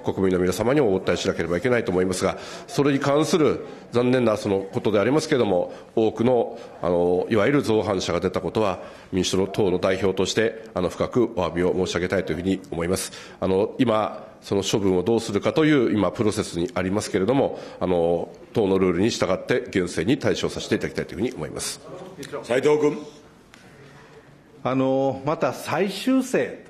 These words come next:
Speaker 3: というような議論も、お-、民主党の中にあると。まあ、私実際聞いたわけではありませんから分かりませんけれども、報道によると、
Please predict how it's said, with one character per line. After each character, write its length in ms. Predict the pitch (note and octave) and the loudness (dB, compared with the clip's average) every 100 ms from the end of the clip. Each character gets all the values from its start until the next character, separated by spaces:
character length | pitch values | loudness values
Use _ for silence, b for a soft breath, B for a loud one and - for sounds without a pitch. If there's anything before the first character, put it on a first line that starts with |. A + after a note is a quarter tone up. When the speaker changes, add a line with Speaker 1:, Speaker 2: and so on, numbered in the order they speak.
| - - - | -20 -20 -4
Speaker 3:
と 40 | C#3 | 2
い 40 | |
う 80 | D3+ | 4
よ 120 | E3 | 4
う 20 | |
な 100 | D3 | 2
議 100 | C3 | 2
論 220 | D#3+ C#3+ C3 | 0 2 2
も、 380 | D#3 D3 - A#2+ B2+ | 2 0 -2 0 2
お-、 40 | B2 | 2
民 220 | B2+ C3 | 2 0
主 80 | - | 0
党 160 | C3 | 0
の 80 | B2+ | 0
中 200 | C3 B2 | -2 -2
に 80 | A#2+ | -2
あ 80 | A#2 | -4
る 80 | |
と。 80 | G#2+ - B B B - | -8 -14 B B B -2
ま 100 | C#3 | 0
あ、 20 | |
私 200 | C#3+ B2 | 0 0
実 80 | C#3+ | 0
際 160 | D3+ | 0
聞 100 | C3+ | 0
い 20 | D3+ | 0
た 100 | D#3 | 0
わ 60 | |
け 60 | C#3 | 2
で 80 | C3 | 2
は 40 | |
あ 20 | |
り 60 | C3+ | 2
ま 80 | C#3 | 0
せ 120 | D3+ | 0
ん 40 | |
か 60 | C3 | 0
ら 60 | |
分 80 | B2+ | 0
か 80 | E3 | 0
り 80 | E3+ | -2
ま 80 | D#3+ | 0
せ 100 | F#3+ | 0
ん 40 | |
け 80 | D3+ | 0
れ 60 | C3 | 0
ど 100 | C3 | 0
も、 80 | |
報 200 | C3 G3 | 2 2
道 160 | G3+ G3 | 4 4
に 100 | F#3+ | 4
よ 100 | F#3+ | 2
る 80 | E3+ | 2
と、 420 | D#3+ D#3 - | 2 2 -2